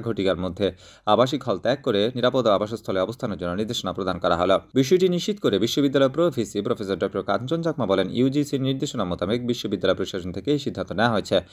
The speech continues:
যেন শিক্ষার্থীরা নিরাপদে থাকে, তাই হল ত্যাগ করতে বলা হয়েছে। কাপ্তাই জাতীয় উদ্যানের গহীন অরণ্যে লজ্জাবতী বানর অবমুক্ত। কাপ্তাই জাতীয় উদ্যানে গহীন অরণ্যে একটি লজ্জাবতী বানর অবমুক্ত করা হয়েছে গত মঙ্গলবার ষোলোই জুলাই বিকেলে।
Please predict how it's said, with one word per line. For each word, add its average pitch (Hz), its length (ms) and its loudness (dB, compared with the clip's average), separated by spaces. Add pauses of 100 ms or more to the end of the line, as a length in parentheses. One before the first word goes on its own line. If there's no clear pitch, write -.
(300)
যেন 147 140 4
শিক্ষার্থীরা 170 520 2
নিরাপদে 135 460 0
থাকে, 110 320 -6
তাই 110 200 2
হল 107 200 0
ত্যাগ 117 200 -6
করতে 90 220 -4
বলা 107 200 2
হয়েছে। 95 300 0 (480)
কাপ্তাই 143 320 6
জাতীয় 196 260 2
উদ্যানের 185 300 -2
গহীন 165 280 0
অরণ্যে 98 340 0
লজ্জাবতী 135 440 2
বানর 90 300 0
অবমুক্ত। 95 380 -4 (600)
কাপ্তাই 175 300 6
জাতীয় 196 260 2
উদ্যানে 151 320 0
গহীন 131 320 -2
অরণ্যে 95 400 -2
একটি 127 140 -4
লজ্জাবতী 143 480 0
বানর 151 240 0
অবমুক্ত 151 420 0
করা 143 220 0
হয়েছে 143 220 -2
গত 117 180 0
মঙ্গলবার 92 480 0
ষোলোই 143 300 -2
জুলাই 90 260 -2
বিকেলে। 95 300 2